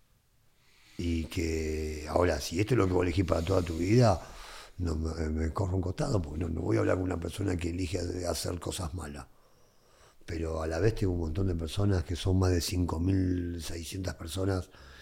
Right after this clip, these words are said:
que se reúnen todos los miércoles de manera puntual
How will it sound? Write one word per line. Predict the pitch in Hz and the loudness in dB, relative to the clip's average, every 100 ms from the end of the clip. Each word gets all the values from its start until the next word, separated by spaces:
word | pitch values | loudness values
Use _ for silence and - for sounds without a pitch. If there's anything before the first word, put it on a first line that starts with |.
| - - - | -20 -20 -6
que | 82 80 80 80 80 80 | -2 -2 -2 -2 0 -2
se | 80 82 | -2 -4
reúnen | 80 82 87 92 85 85 | -2 0 2 2 0 0
todos | 92 | 2
los | 92 82 | 2 2
miércoles | 92 95 90 87 | 0 0 2 0
de | 82 | -2
manera | 80 87 92 90 - - - _ | -2 0 0 0 -2 -14 -20 _
puntual | 87 90 85 80 101 104 107 | -4 -2 -2 4 6 6 4